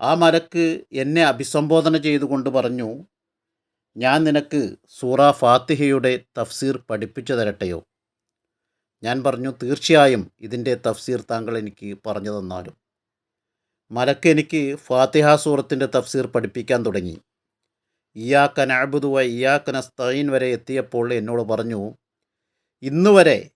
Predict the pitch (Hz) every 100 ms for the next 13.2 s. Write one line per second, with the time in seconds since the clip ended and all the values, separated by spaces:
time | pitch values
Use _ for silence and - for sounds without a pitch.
0 | _ _ _ 113 - 143 156 156 160 156
1 | 151 151 131 - 147 151 139 135 127 120
2 | 208 196 139 127 120 120 110 107 - _
3 | 107 110 123 110 _ 104 104 151 123 120
4 | 117 113 107 110 - 117 98 95 87 -
5 | _ 107 120 117 107 107 110 - 104 -
6 | - 110 107 107 98 90 90 - _ _
7 | _ _ _ _ 135 147 202 233 185 170
8 | 165 156 147 143 - 123 131 147 131 127
9 | 123 120 - - 135 - 117 135 135 117
10 | 117 - 110 120 120 151 117 113 95 90
11 | 85 - _ _ _ _ _ _ _ _
12 | _ 117 135 156 135 131 135 147 143 123
13 | -